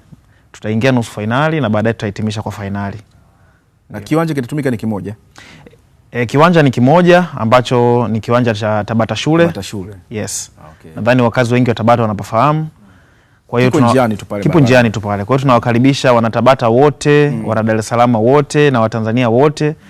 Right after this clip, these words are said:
Speaker 1: waweze kufika na kuona, kuona vipaji vya vijana wa, wa, wa Tabata kupitia mashindano yetu haya.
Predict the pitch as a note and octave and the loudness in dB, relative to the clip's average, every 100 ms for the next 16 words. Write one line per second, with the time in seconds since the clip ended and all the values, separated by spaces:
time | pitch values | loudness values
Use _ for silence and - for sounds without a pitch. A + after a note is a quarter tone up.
0 | - - A2 A#2+ A#2+ A2 G#2 D#3+ D#3 D#3+ | -20 -10 0 0 2 -2 -4 -2 -2 0
1 | D#3 D#3 - A2 A2 A2 G#2+ B2+ B2 B2+ | 0 -2 -6 -2 -2 -2 -4 2 2 2
2 | - B2+ D3 B2 A2 B2+ A#2+ A2 B2 - | 0 2 2 2 2 4 4 2 -4 -6
3 | A2+ G#2 A2+ A#2+ A2 G#2+ - - - A2 | -6 -2 0 0 0 -2 -4 -8 -8 -8
4 | A2 B2+ C#3+ D3 C#3+ _ _ - G#2 G#2 | 0 0 2 -2 -4 _ _ -12 -8 -4
5 | A2+ A2 G#2 G#2 G#2 G2+ G2+ A2+ | -4 -4 -6 -6 -6 -8 -12 -18